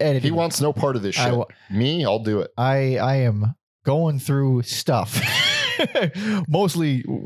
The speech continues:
Speaker 1: just busy, but it's okay. It's
Speaker 2: M-,
Speaker 1: okay.
Speaker 2: Mike's gonna throw on the Charles Bradley version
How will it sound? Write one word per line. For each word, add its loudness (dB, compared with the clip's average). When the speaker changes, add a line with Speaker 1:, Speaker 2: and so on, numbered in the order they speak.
Speaker 1:
just 2
busy, 2
but -2
it's -4
okay. -2
It's -4
Speaker 2:
M-, 0
Speaker 1:
okay. -2
Speaker 2:
Mike's 0
gonna 0
throw 0
on 2
the 0
Charles -2
Bradley 0
version 0